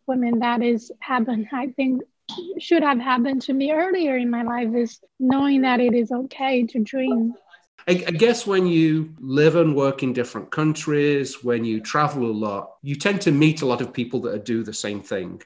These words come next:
Speaker 2: So I, I put a long list of people together, and probably this should be a warning to all those people. I'm gonna be coming after you to interview you as well. But I probably, I probably have a list of about fifty people. But as I,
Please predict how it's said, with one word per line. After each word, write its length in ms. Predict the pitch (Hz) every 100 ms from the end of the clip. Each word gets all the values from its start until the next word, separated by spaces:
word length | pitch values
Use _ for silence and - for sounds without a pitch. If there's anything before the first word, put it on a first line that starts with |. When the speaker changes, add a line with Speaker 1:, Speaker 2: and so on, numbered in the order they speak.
| - _ -
Speaker 2:
So 680 | - 117 113 110 110 110 - _ _ _ 131
I, 340 | 147 - 156
I 60 | 180
put 280 | - 170
a 40 | 139
long 320 | 135 160 156
list 300 | 139 139 -
of 180 | 127 -
people 440 | 135 131 127 120
together, 500 | 120 113 120 113 117
and 140 | 110 107
probably 260 | 131 127
this 160 | 131 127
should 180 | 123 107
be 120 | 120
a 60 |
warning 400 | 107 117 127 110 101
to 100 | 120
all 60 |
those 180 | 113 107
people. 400 | - 120 123 107
I'm 120 | 110
gonna 180 | 120 120
be 280 | 113 113 - - - -
coming 260 | 131 120
after 320 | 131 143 -
you 400 | 117 113 110 107 - -
to 160 | -
interview 380 | 131 143 117 123
you 220 | 123 123
as 140 | 113 -
well. 460 | 170 170 110 - - - -
But 100 | 214
I 60 |
probably, 520 | 247 247 226 208 160 -
I 80 | 151
probably 380 | 196 190 185 147
have 200 | 139 139
a 40 |
list 280 | 139 135 -
of 80 | 127
about 360 | 117 113 -
fifty 340 | - 147 151 143
people. 600 | - 151 151 101 95 - _
But 120 | 135
as 180 | 143 143
I, 200 | 135 127